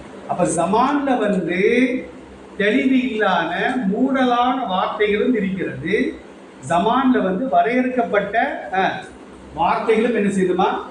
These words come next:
இருக்கு. இப்ப பாருங்க, உதாரணம் போடுறேன். முபுகமுக்கு உதாரணத்தை பாருங்க, ஒண்ணாம் நம்பருக்கு உதாரணம். பாருங்க, சும்து, சாம சாமா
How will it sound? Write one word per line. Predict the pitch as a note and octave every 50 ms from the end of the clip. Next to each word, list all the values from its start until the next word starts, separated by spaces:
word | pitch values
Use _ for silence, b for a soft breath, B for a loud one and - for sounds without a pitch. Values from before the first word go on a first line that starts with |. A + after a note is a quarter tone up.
| - C3+
இருக்கு. | C#3 - - - - - - - - - - - - - - - - - - D#3
இப்ப | E3 G3+ F#3+
பாருங்க, | G3 G3+ G#3+ A3+ A3 A#3 B3+ C4+
உதாரணம் | A#3+ F#3 F3 G3+ G#3+ G#3+ G#3 G3+ F#3 E3+
போடுறேன். | D#3 - C3 A#2+ A#2 - - D3+
முபுகமுக்கு | F3+ F#3+ B3 A3 B3 B3+ A3+ G#3+
உதாரணத்தை | G#3+ G3+ G3 G#3+ A3 A3 - G#3+ G#3
பாருங்க, | G3 G3 G3+ G#3+ A#3 G#3 - F3+
ஒண்ணாம் | F#3+ G#3 G3+ F#3+
நம்பருக்கு | F#3 E3+ E3+ D#3+ D#3+ D#3 D3+
உதாரணம். | C#3 C#3 B2+ B2 - - - - - - - - - - - - - - - - - - - - - - D#3+
பாருங்க, | F3+ F#3+ G#3+ A#3+ B3+
சும்து, | - - - - G3 G#3+ A#3+ A#3 - - - G3+ F3 D3 C#3 D3+ F3 G3+ A#3+ B3+ B3 - - - - - - - - - - - - - - - - - - - - - - - - - - - -
சாம | F3+ F#3 G3+ G#3+ A3 A3
சாமா | G#3+ G#3+ G#3 G3+ G3 G3 G3 G3 G3